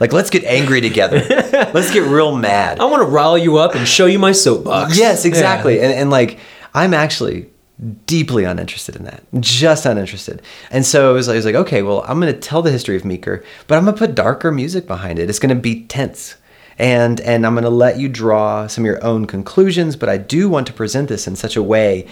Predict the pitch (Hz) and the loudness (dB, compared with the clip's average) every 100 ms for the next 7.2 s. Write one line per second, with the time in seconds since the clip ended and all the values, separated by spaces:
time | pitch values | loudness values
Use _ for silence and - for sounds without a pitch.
0 | - - - 110 110 107 104 90 110 110 | -20 -18 -4 0 0 -2 -6 -4 -4 -2
1 | 104 95 - - - - 110 101 - - | -2 -4 -12 -20 -20 -12 -2 -2 -2 -6
2 | - 120 123 113 92 98 110 - 82 85 | -2 0 2 0 0 -2 -4 -6 -6 -6
3 | - - - - 214 254 131 101 123 107 | -14 -14 -12 -6 -6 -2 -2 0 0 -2
4 | - - _ - - - - 107 107 110 | -8 -16 _ -20 -20 -20 -12 -6 -4 -4
5 | 110 104 117 107 - 110 101 95 92 104 | -6 -6 -6 -4 0 0 0 -4 -4 -4
6 | 101 98 - - 139 135 113 101 92 - | -4 -8 -10 -6 0 2 2 0 -2 -4
7 | 95 85 | -8 -8